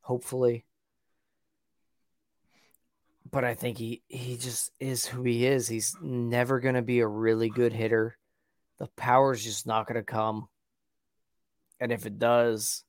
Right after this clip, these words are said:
it might be for a year or so, unless something fundamentally changes with him.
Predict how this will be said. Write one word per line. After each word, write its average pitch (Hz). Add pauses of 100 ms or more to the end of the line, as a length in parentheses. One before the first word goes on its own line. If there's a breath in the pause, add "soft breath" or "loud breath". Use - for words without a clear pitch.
(1600)
it 131
might 127
be 120
for 120
a 113
year 117
or 110
so, 120
unless 107
something 110 (280)
fundamentally 104
changes 101
with 95
him. 104